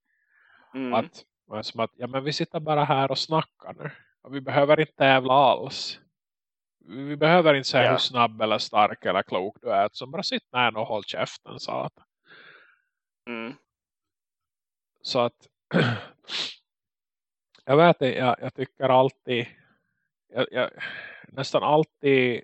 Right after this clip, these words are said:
Speaker 2: när jag brukar vara på fest förr, så kom det alltid förr eller senare någon fram till mig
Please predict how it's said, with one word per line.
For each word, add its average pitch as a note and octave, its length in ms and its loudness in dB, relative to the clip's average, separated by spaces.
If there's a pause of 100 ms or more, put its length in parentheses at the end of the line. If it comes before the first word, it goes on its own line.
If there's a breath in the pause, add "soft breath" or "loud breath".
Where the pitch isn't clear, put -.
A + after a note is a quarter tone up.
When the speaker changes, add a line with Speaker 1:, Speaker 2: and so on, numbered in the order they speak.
(180)
Speaker 2:
när A#2 200 -4
jag A2 340 -4
brukar A#2 300 -6
vara A2+ 120 -4
på A2 140 -12
fest - 420 -6
förr, F2+ 240 -4
så - 140 -8
kom A2 240 -10
det B2 80 2
alltid A#2 400 2
förr A2+ 200 -2
eller A2+ 140 -6
senare G2 420 -2
någon G2 240 -12
fram G2 300 -8
till - 160 -16
mig D#2 320 -10